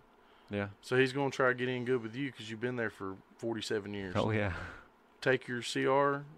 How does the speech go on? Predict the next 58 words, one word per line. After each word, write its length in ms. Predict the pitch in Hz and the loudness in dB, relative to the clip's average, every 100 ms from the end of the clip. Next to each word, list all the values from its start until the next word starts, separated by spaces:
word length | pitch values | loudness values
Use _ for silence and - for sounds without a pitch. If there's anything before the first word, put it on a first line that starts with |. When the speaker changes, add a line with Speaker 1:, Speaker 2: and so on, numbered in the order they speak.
| - | -6
Speaker 2:
two 140 | 139 | -4
fifty 280 | 135 147 139 | -2 -4 -4
wheel 220 | 120 117 110 | -2 -2 -2
to 120 | 113 | -4
him. 260 | 107 113 113 | -4 -4 2
Speaker 1:
I 40 | |
already 320 | 113 120 120 | 6 6 4
thought 220 | 113 113 113 | 4 2 4
about 260 | 113 107 | 2 2
it, 120 | 107 - | 0 -4
but 100 | 104 | 0
Speaker 2:
And 80 | 104 | 2
Speaker 1:
I 40 | 107 | 4
Speaker 2:
say, 60 | |
Speaker 1:
don't 80 | 117 | 4
wanna 100 | 117 | 4
Speaker 2:
"Weld 100 | 123 123 | 4 4
Speaker 1:
take 60 | |
Speaker 2:
that 60 | 113 | 2
Speaker 1:
the 60 | 131 | 2
Speaker 2:
sucker 100 | 123 | 2
Speaker 1:
tire 120 | - 117 | 4 4
Speaker 2:
up." 60 | |
Speaker 1:
back 200 | 104 101 | 4 2
off 160 | 107 104 | -2 -2
of 140 | 104 | -6
it 60 | 104 | -6
yet. 280 | 110 - 110 | -8 -6 -2
Speaker 2:
No, 220 | 156 123 110 | 0 0 0
give 180 | 123 170 | 4 4
it 60 | - | 4
to 60 | 151 | 0
him, 160 | 139 | 0
but, 160 | 131 113 | 0 0
"Hey, 100 | 139 | 0
man, 200 | 139 135 | 0 -2
fix 240 | - - | -4 -6
this." 240 | 110 104 - - - 107 | -6 -6 -8 -16 -18 -18
Speaker 1:
<laughs> 340 | - 113 123 | -18 -10 -2
Speaker 2:
Let 160 | 123 131 | 2 4
him 140 | 151 | 4
take 240 | 127 123 - | 2 2 4
the 80 | 117 | 6
tire 200 | 101 92 | 6 6
off. 160 | 85 | 2
Speaker 1:
He 80 | - | 0
said 200 | 151 175 | 4 4
he 60 | 170 | 4
could 140 | 113 | 2
do 140 | 107 120 | 2 2
it. 140 | 101 - _ - 156 | -2 -10 _ -6 4
Speaker 2:
Do 260 | 202 214 | 6 6
it. 140 | - - 151 - - | 2 -2 -10 -8 0
Speaker 1:
I'm 80 | 127 | 2
gonna 140 | 143 | 4
buy 220 | 123 120 | 6 6
the, 220 | 113 113 107 | 4 0 0
uh, 360 | 101 98 95 | 2 0 -2